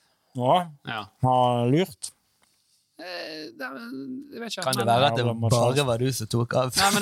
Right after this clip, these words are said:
Speaker 2: jeg har jo hørt også rykter om
Speaker 1: Ja.
Speaker 2: at han er veldig glad i svisker, da.
Speaker 3: Aha.
Speaker 2: Eh,
Speaker 3: Så det er han.
Speaker 2: og, ja.
Speaker 1: Da har han opparbeidet en toleranse.
Speaker 2: At han opparbeidet, ja, kanskje det.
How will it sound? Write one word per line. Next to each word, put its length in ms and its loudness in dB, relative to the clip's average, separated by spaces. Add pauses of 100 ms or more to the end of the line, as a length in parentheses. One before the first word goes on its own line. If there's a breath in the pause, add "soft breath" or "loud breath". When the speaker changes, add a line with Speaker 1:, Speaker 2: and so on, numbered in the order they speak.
Speaker 2:
jeg 140 4
har 160 4
jo 100 2
hørt 220 2
også 180 0
rykter 240 -2
om 80 4
Speaker 1:
Ja. 80 8
Speaker 2:
at 60 2
han 100 -2
er 100 -6
veldig 140 -4
glad 140 -2
i 80 -4
svisker, 560 -2
da. 80 -6 (460)
Speaker 3:
Aha. 520 -4
Speaker 2:
Eh, 80 -10
Speaker 3:
Så 140 -12
det 80 -10
er 80 -10
han. 140 -14
Speaker 2:
og, 440 -10
ja. 120 -6 (340)
Speaker 1:
Da 80 4
har 20 4
han 160 2
opparbeidet 400 0
en 80 -6
toleranse. 640 -2
Speaker 2:
At 140 -4
han 120 0
opparbeidet, 420 0
ja, 100 -4
kanskje 260 -2
det. 140 0